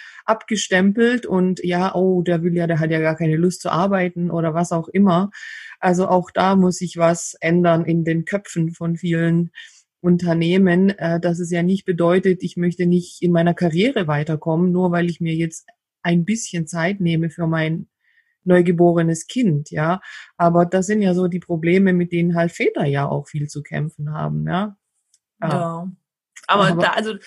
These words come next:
Speaker 2: mein Mann ist da mein größtes Vorbild. Also ist mir doch egal, was die anderen sagen.
Speaker 1: Super. Ja.
Speaker 2: <laughs> Und
Speaker 1: Ja, super.
Speaker 2: auch beruflich, also er arbeitet extrem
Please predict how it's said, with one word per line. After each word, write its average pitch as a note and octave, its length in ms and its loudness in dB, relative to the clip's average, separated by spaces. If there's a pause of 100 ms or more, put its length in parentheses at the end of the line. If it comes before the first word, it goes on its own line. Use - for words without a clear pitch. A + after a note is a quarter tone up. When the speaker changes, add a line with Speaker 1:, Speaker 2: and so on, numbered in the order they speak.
(300)
Speaker 2:
mein G3 220 -4
Mann G3+ 180 2
ist B3 180 0
da G3 100 2
mein F3 180 -2
größtes F#3+ 380 -4
Vorbild. F#3+ 540 0
Also D#3+ 180 -4
ist D3+ 120 -8
mir F3 100 -4
doch D#3+ 140 -2
egal, D3 280 -2
was D3+ 160 -6
die - 100 -4
anderen G3+ 300 2
sagen. F3+ 440 2
Speaker 1:
Super. E3+ 440 -4 (280)
Ja. - 100 -6 (320)
Speaker 2:
<laughs> A3+ 360 2
Und E3 280 2
Speaker 1:
Ja, E3 60 -8
super. C#3+ 600 -10
Speaker 2:
auch F#3+ 220 0
beruflich, A#3+ 680 2
also F#3+ 140 0
er F#3 120 0
arbeitet B3+ 460 0
extrem C#4 480 -6